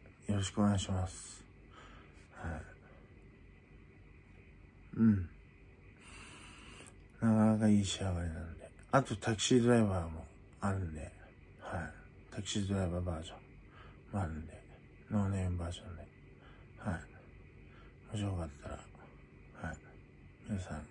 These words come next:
来てください。はい。買ってください。すいません。すいません。はい。そうですね。まあ、そんな感じですわ。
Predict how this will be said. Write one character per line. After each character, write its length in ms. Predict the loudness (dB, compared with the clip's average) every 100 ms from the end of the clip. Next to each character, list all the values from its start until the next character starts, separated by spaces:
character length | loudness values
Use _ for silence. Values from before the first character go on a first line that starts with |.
| -16
来 100 | -16
て 80 | -8
く 80 | -4
だ 120 | -4
さ 140 | -6
い。 1300 | -14 -20 -20 -20 -20 -20 -20 -20 -20 -20 -20 -18 -10
は 60 | -10
い。 80 | -10 -14 -20 -20 -20 -20 -20 -20 -20 -20 -20 -20 -20 -20 -20 -18
買 120 | -16
っ 40 |
て 120 | -2 0
く 80 |
だ 80 | 0
さ 200 | -2 -4
い。 40 | -10 -12
す 240 | -10 0
い 60 | 4
ま 120 | 4
せ 160 | 4 0
ん。 80 | -2 -8 -20 -20 -20 -20 -20 -20 -18
す 160 | -6 -2
い 20 |
ま 160 | 0
せ 100 | -2
ん。 60 | -6 -10 -12 -20 -20 -20 -20 -20 -18 -18 -20 -20 -14 -6
は 60 | -6
い。 80 | -6 -14 -20 -20 -20 -20 -20 -20 -20 -20 -20 -20 -20 -20 -20 -12
そ 60 | -8
う 40 |
で 20 |
す 140 | -8 -8
ね。 180 | -10 -10 -14 -20 -20 -20 -20 -20 -20 -20 -20 -20 -20 -12 0
ま 160 | 2
あ、 40 | 4
そ 160 | 4
ん 80 | 6
な 80 | 6
感 200 | 6 6
じ 80 | 6
で 40 |
す 160 | 4 0
わ。 140 | 0